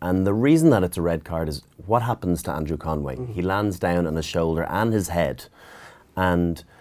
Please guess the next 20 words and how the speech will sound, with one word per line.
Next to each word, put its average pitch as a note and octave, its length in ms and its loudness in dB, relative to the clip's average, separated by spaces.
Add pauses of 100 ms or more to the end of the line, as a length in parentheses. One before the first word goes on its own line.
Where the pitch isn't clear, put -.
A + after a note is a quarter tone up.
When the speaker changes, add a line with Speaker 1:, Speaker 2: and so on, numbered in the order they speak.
(280)
Speaker 1:
the B2 120 6
only D3+ 260 8
way B2+ 260 6
you're G2+ 200 2
going G#2 180 2
to F2 100 -4
stop - 300 -2
players F#2 320 2
from E2 160 -2
doing F#2+ 360 0
that D2 300 -4
is E2 200 -2
by D#2+ 220 -2
sending D#2 340 -2
them C#2+ 160 -2
off C2 420 -8 (100)
and F2 160 -2
outlawing E2 580 0
that. - 340 -12 (200)
Um, D#2+ 440 -2